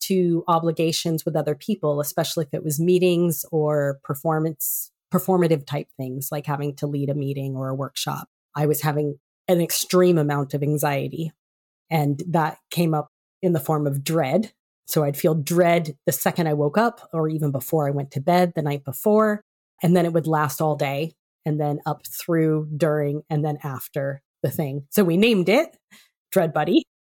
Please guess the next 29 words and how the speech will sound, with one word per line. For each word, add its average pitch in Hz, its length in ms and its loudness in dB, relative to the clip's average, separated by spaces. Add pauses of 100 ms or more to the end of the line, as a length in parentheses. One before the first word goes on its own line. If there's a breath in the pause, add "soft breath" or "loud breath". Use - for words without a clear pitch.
(120)
which 180 280 2
was 170 220 2
very, 190 320 4
very 185 320 4
apt. 165 500 -2 (120)
And 175 260 4
that, 185 320 2 (500)
that 180 280 -2
almost 180 320 2
personification 165 960 0
of 151 120 0
it 151 200 -2
allowed 147 460 0
me 156 340 0
to 147 160 -2
befriend 139 720 -6 (600)
Dread 135 240 -4
Buddy - 340 -12 (460)
and 156 120 -2
allowed 151 300 0
me 151 160 0
to 143 120 -6
conceptualize 175 680 0
it 180 80 -2
in 165 80 -2
a 156 60 2
different 156 320 -2
way 175 400 0 (120)
of, 151 400 -2